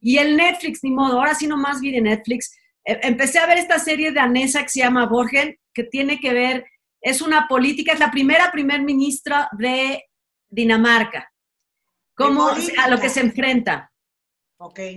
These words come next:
Speaker 1: Está bastante buena y el, el inicio es un poco lento, pero es bastante buena y paralelo con la vida de una periodista que logra desenmascarar ciertas cosas. Pero está bastante buena, voy, capítulo cuatro, es, es pesada, la acabo de empezar. Luego,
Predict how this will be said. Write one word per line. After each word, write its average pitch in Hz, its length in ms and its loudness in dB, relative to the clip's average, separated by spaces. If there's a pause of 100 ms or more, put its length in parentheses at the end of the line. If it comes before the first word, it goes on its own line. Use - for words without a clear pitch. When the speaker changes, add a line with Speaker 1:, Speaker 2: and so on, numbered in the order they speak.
(360)
Speaker 1:
Está 240 240 0
bastante 330 420 0
buena 277 480 0 (280)
y 302 420 0
el, 247 520 0
el 269 140 -2
inicio 339 280 0
es 359 60 -2
un 330 100 -4
poco 339 220 0
lento, 277 340 0
pero 277 160 0
es 277 80 -2
bastante 277 440 -2
buena 262 320 -2
y 269 100 -4
paralelo 247 520 0
con 247 120 -6
la 226 100 2
vida 254 180 -2
de 254 80 -4
una 254 200 -4
periodista 240 680 -2
que 233 100 -4
logra 226 200 0
desenmascarar 214 720 -4
ciertas 208 360 -8
cosas. 147 240 -12
Pero 202 100 -12
está 294 260 0 (280)
bastante 302 560 -2
buena, 277 320 -2
voy, 254 300 -6
capítulo 254 460 -4
cuatro, 269 340 0
es, 240 300 -6
es 226 240 -6
pesada, 240 440 0
la 180 80 -2
acabo 233 220 -4
de 240 80 -2
empezar. 175 400 -8 (560)
Luego, 302 320 0